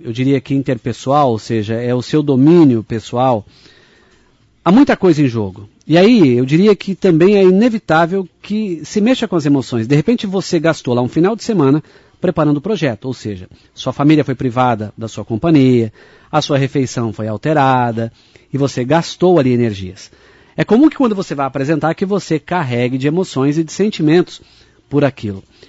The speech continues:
E aí é muito importante você entender que é uma linha tênue entre a paixão e a raiva. Porque às vezes você carrega de paixão e alguém faz uma pergunta que te coloca numa sinuca de bico em relação ao projeto.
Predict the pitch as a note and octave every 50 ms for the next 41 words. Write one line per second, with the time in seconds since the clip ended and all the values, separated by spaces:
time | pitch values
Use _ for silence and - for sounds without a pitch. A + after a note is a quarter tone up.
0 | _ - B2+ C3 C#3+ D3 E3+ G3+ G3 B3 A#3 - A3+ G3+ - - G#3 D3 - -
1 | C3+ C#3 B2+ - D#3+ E3+ D#3+ D#3+ C#3 C#3 D3+ D3 - D#3 D#3+ D#3 D3 D#3+ E3+ E3
2 | - - - E3+ F3+ F#3+ F#3 E3 C3 A#2 G2+ F#2 _ _ _ _ _ _ _ -
3 | B2+ C3 B2+ C#3 C#3 B2+ - D3 C#3 B2 - - C#3 D3+ E3+ E3 _ _ _ _
4 | _ _ _ _ - C#3 C#3 B2+ A#2+ B2+ B2+ B2 A2 G2 G2+ F2+ _ _ _ _
5 | _ _ _ _ _ - - - - D3+ C#3+ A#2+ D3 E3 D#3+ E3+ E3 D3 - -
6 | A2+ G#2 - _ _ _ _ _ _ _ - D#3 D3 C3 C3+ E3 G3 F#3+ G3 F3
7 | F3 - F3+ F3+ E3 - - A2+ A2 A2 - _ _ _ _ - _ _ - C#3+
8 | C#3+ D#3 F3+ E3 F#3+ F3+ D#3 E3 E3+ D#3+ - E3+ D#3 D3+ F3 F#3+ F#3 - G3 G3
9 | F3 _ _ _ _ _ _ _ _ _ - - F#3+ G3 G3 F#3+ E3+ - - -
10 | - - F#3+ F#3+ G#3 G#3+ - - G#3 G#3 G#3 G3 - - G3+ G#3+ - A3 F#3 F3+
11 | E3 G3 A3+ - G3+ D#3+ C#3 C3+ B2+ - C3+ B2 A#2+ B2 A2+ G#2 G#2 F#2+ - _
12 | _